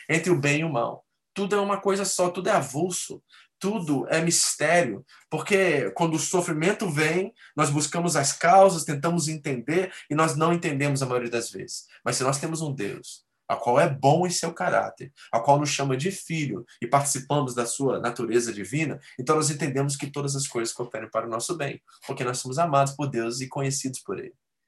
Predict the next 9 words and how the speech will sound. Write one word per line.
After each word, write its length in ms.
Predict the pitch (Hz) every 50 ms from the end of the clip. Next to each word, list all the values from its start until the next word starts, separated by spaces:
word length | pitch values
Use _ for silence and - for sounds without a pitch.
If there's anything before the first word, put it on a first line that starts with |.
| _ _ _ -
Então 220 | 147 139 185 202 202
aí 120 | 208 240
está, 520 | 240 - - - - 170 147 - - - - _ _ _ _
quando 240 | - - 170 180 185
a 40 | 170
vida 200 | 147 180 180 185
se 160 | 175 180 -
torna 200 | 175 165 156 156
complexa, 800 | 156 143 131 - - 165 175 190 185 - - - 127 113 -